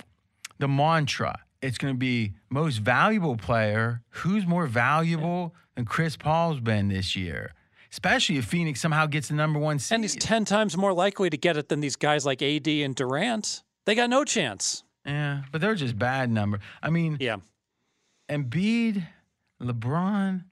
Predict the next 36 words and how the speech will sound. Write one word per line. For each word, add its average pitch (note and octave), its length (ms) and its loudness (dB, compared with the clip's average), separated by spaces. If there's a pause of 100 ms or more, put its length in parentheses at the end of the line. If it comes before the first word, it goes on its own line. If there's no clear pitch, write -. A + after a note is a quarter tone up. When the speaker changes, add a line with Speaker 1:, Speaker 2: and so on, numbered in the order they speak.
Speaker 1:
I D3+ 80 -2
mean, D#3+ 160 0
LeBron G3+ 380 2
would D3+ 120 -2
feel D#3 140 0
like C3+ 120 0
such E3+ 420 -2
a C3 60 -4
disappointment. A2+ 1040 -4 (1120)
Speaking F#3+ 420 0
of A#2+ 120 2
LeBron, F#2+ 640 0 (680)
I D#3+ 140 2
had E3+ 200 4
a, B2 220 0 (100)
a A2+ 100 4
rant C3 460 4
on G#2 220 2
him. G#2+ 220 2
It's A#2 160 -2
just D#3+ 260 -2
five A#2 360 2
minutes. G#2 600 0
Let's E3+ 160 2
just A#2 180 -2
throw A#2 240 2
it G#2 60 2
in G2+ 140 0
here G2+ 180 0
now G2+ 300 0
'cause G2 200 -2
you D3 120 0
wanna G#2+ 240 2
listen G2+ 340 -2
to F#2 60 -2
this. F2 220 -4